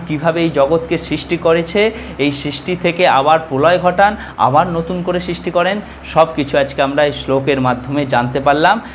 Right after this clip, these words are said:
তাই সকলকে অসংখ্য ধন্যবাদ জানাই ভগবদ্গীতার এই দিব্য শ্লোক শ্রবণ করার জন্য।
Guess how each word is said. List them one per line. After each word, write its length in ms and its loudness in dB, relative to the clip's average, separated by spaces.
তাই 140 0
সকলকে 460 -2
অসংখ্য 460 0
ধন্যবাদ 500 0
জানাই 360 -2
ভগবদ্গীতার 840 2
এই 160 2
দিব্য 360 -2
শ্লোক 300 -2
শ্রবণ 340 -2
করার 380 2
জন্য। 380 0